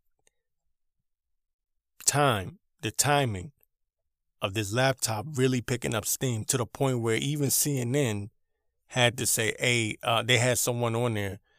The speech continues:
and said, "Hey, uh, th-, this laptop has been verified and, uh, Hunter is in trouble and this could implement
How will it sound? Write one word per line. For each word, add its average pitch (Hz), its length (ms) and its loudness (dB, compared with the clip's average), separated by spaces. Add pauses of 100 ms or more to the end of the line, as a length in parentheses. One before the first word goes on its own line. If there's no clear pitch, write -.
(380)
and - 80 -4
said, 117 240 0
"Hey, 117 400 0
uh, 104 400 2 (280)
th-, - 160 -8
this 123 320 -4 (120)
laptop 139 480 0
has 113 120 -6
been 110 200 -2
verified 113 680 0 (320)
and, 104 400 -4
uh, 98 360 -4 (1400)
Hunter 180 380 0
is 156 180 2
in 135 140 0
trouble 127 420 2
and 104 80 -2
this 127 140 2
could 127 160 -2
implement 117 560 0